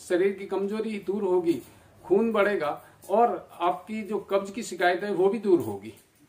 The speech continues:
कोई टिप्पणी करेंगे, सार्थक टिप्पणी का जवाब दिया जा सकता है। WhatsApp के नंबर जो दिए हैं उनमें एक सवाल का जवाब दिया जा सकता है, न कि लगातार चैटिंग की जाती है। वीडियो कॉल बिल्कुल सख्त मना करते हैं हम, कुछ लोग परेशान करने के लिए वीडियो कॉल करते हैं,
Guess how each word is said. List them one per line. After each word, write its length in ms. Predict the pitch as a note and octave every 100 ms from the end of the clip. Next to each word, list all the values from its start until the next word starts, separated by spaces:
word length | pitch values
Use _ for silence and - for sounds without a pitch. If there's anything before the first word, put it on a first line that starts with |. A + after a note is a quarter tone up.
| _ _ _ _ _ _ -
कोई 120 | G3
टिप्पणी 360 | F#3+ F3 G3 G3+
करेंगे, 400 | F3+ G3+ G#3+ G3
सार्थक 380 | - E3+ F#3 -
टिप्पणी 260 | F#3+ F#3 F3+
का 100 | F3
जवाब 240 | E3+ E3+
दिया 200 | D3+ F3
जा 140 | F3+ F3
सकता 340 | - - F#3
है। 160 | D3+ D#3+ E3+ - _ _ _ _ _ _ _ _ _ _
WhatsApp 360 | D3 D#3+ - G3+
के 180 | G3+ F#3+
नंबर 340 | E3+ E3 G#3
जो 120 | G3 F3
दिए 300 | D#3+ G3+ E3+
हैं 60 |
उनमें 260 | E3 F3 F#3
एक 160 | F#3
सवाल 280 | F#3 F#3+ F#3+
का 80 | F#3+
जवाब 240 | F3 F3+
दिया 180 | E3+ F3+
जा 100 | F3
सकता 280 | E3 F3+ F#3
है, 80 | F3
न 100 | E3
कि 280 | D#3 F#3 E3+
लगातार 440 | D#3+ D#3+ E3 E3 D#3
चैटिंग 320 | C#3 D#3+ D#3+
की 80 | D#3+
जाती 280 | D3+ D3 G3
है। 100 | G3
वीडियो 420 | D3 D#3+ E3+ G3 G3 -
कॉल 240 | F3 F#3 F3+ B2+
बिल्कुल 420 | E3 F3+ E3+ G3
सख्त 300 | G3 F3+ F3+
मना 280 | D3 C#3 D#3+
करते 340 | E3+ D3+ D3 F#3
हैं 80 | D3+
हम, 200 | E3+ F3 - _ -
कुछ 180 | F#3+ F#3+
लोग 500 | F#3 G3 F#3+ - -
परेशान 480 | F3+ - F#3+ F#3+
करने 300 | F3 E3+ F3
के 100 | E3
लिए 220 | E3+ E3+ F3
वीडियो 220 | D3 D#3+
कॉल 240 | D#3+ D#3
करते 320 | D3+ D3 -
हैं, 240 | E3 E3